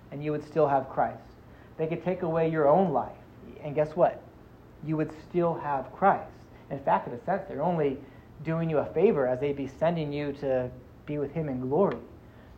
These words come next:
God can't be taken from you. Christ Jesus cannot and will not forsake his church.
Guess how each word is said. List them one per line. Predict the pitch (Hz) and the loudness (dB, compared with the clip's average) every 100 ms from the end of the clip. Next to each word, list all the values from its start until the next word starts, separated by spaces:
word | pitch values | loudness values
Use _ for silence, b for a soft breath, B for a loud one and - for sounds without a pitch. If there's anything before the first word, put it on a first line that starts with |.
| B - - - 151 | B -20 -20 -16 -4
God | 151 190 185 - | 2 2 2 -2
can't | 190 185 | -6 -6
be | 165 | -10
taken | 156 - 180 120 - | -12 -8 -8 -8 -10
from | 110 110 | -12 -12
you. | - 123 - - - - - - | -14 -18 -20 -20 -20 -20 -20 -20
Christ | - 151 170 - | -2 0 0 -2
Jesus | 156 156 147 - - | -8 -6 -6 -8 -10
cannot | 165 165 160 165 | -6 -2 -2 -4
and | 135 127 | -8 -2
will | 156 | -2
not | 160 147 - | 0 -2 -4
forsake | 143 - 143 | -10 -8 -6
his | 135 - | -8 -6
church. | 165 139 | -2 -2